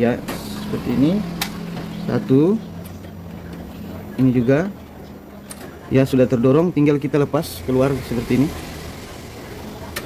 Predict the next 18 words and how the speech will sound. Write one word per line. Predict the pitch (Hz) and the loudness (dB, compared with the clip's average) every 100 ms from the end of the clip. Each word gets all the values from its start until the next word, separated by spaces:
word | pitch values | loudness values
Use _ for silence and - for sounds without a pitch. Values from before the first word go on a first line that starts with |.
| - - - - - 127 | -12 -14 -14 -14 0 4
Ya. | 165 202 - - - - - - - - - | 4 0 -12 -18 -20 -18 -18 -16 -16 -16 -16
Setelah | - 135 139 | 0 4 6
itu | 143 185 190 | 6 6 6
di | 151 | 4
sini | 131 151 214 233 - - - - - - 127 | 2 2 2 0 -8 -20 -20 -20 -20 -6 -2
masih | 139 139 | 4 6
nyangkut. | 135 160 - - - - - - - - - - - - | 6 4 -2 -10 -18 -18 -18 -20 -18 -18 -16 -18 -18 -4
Tinggal | - 143 147 | 4 6 6
kita | 143 156 151 | 4 2 2
tarik | 151 143 | 2 2
pelan-pelan. | 139 127 117 127 180 170 - - - - - - - - - - - - - - - - - - - - - - - - - - | 4 4 4 4 2 -4 -14 -18 -18 -18 -18 -18 -18 -18 -16 -16 -14 -12 -12 -12 -12 -12 -12 -12 -14 -12 -12 -10 -8 -4 -4 4
Ya, | 139 113 107 - | 4 4 0 -4
seperti | 123 117 120 | -4 0 4
ini | 131 | 4
ya. | 160 - - - - - - - - - - - - | 2 -4 -14 -16 -16 -18 -16 -16 -16 -16 -16 -14 -14
Oke, | - 143 180 | 2 4 6
mudah | 143 120 | 4 4
sekali | 117 127 135 190 | 2 2 4 4